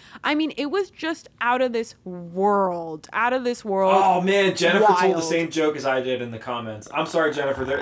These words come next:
Speaker 2: there's a delay.
Speaker 1: <laughs>
Speaker 2: I wasn't stealing your joke, I promise. I just saw it now.
Speaker 1: That's
Speaker 2: Damn.
Speaker 1: actually fucking
Speaker 2: Um,
Speaker 1: hilarious. But,
Speaker 2: Er-,
Speaker 1: yeah.
Speaker 2: Erlene says that, uh, that you popped off like that to Tina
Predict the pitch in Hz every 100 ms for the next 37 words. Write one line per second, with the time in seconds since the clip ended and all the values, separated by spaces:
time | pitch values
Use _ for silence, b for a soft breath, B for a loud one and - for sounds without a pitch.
0 | 147 151 160 - 151 147 143 131 110 233
1 | 214 - 123 - 165 165 - 170 165 156
2 | 143 147 - 123 117 135 117 104 110 113
3 | 123 131 - 139 135 120 123 127 - B
4 | B B - 254 240 240 254 220 220 202
5 | 202 196 190 190 B B B - 262 208
6 | 240 294 359 190 160 160 185 226 220 190
7 | 190 165 151 143 139 - 143 139 151 -
8 | 143 139 135 - 139 127 135 - 113 -
9 | 143 135 120 110